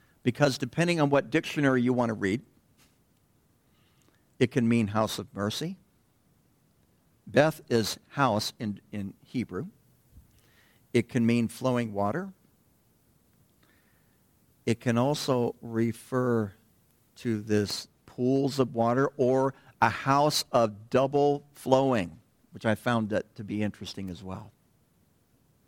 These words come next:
And so the first thing I want to bring out here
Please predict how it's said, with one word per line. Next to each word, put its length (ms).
And 160
so 320
the 100
first 360
thing 140
I 40
want 220
to 40
bring 300
out 200
here 280